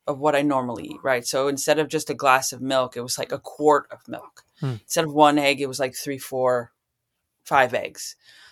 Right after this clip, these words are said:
Speaker 1: Um, you know, I had lots of bacon and lard and beef tallow on, you know, I would fry some potatoes and make French fries with beef tallow. Um, yeah. And, um, it was,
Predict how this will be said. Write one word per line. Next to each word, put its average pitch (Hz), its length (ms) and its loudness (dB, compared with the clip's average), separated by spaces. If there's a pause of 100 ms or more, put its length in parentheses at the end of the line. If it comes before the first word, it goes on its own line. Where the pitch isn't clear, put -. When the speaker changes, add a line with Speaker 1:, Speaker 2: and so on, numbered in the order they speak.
(300)
Speaker 1:
Um, 131 440 -10
you 135 80 -10
know, 135 220 -2
I 139 520 0
had 127 220 -4
lots 123 260 -2
of 135 140 -14
bacon 185 400 0
and 135 160 -4
lard 165 560 4
and 123 180 -6
beef 175 280 -6
tallow 143 880 2
on, 127 360 -4
you 151 80 0
know, 117 120 -2
I 117 80 -2
would - 160 -8
fry 131 260 2
some 131 240 -2
potatoes 135 540 -4
and 123 100 -6
make 123 180 -4
French 180 300 0
fries 156 500 0
with - 160 -16
beef 196 220 -10
tallow. 165 640 -4 (800)
Um, 135 500 -6 (680)
yeah. 175 640 -8 (720)
And, 160 380 0
um, 147 600 -2 (540)
it 202 120 6
was, 208 360 6